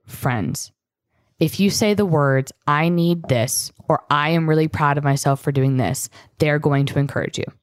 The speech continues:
If they don't, then you know. But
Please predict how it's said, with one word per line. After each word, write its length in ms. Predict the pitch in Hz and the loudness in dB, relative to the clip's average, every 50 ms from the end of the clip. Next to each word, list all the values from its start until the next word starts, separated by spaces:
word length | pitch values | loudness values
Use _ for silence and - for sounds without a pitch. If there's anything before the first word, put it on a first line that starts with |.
| _ _ _ _ _ _ _ _ _ - - - | _ _ _ _ _ _ _ _ _ -20 -14 -12
If 120 | - 131 | -10 -6
they 120 | - 139 147 | -4 -2 0
don't, 320 | 147 233 285 302 294 - - _ _ _ _ _ _ _ _ - | 0 2 2 0 0 -4 -8 _ _ _ _ _ _ _ _ -4
then 120 | 156 156 | 0 2
you 80 | 185 240 | 2 4
know. 260 | 330 508 - 151 - - _ _ _ _ _ _ _ _ _ _ _ _ _ _ _ _ _ _ _ _ _ _ _ _ _ _ _ _ - - _ - | 4 4 2 0 -2 -8 _ _ _ _ _ _ _ _ _ _ _ _ _ _ _ _ _ _ _ _ _ _ _ _ _ _ _ _ -20 -10 _ -2
But 240 | 202 180 - - | -2 -2 -2 -6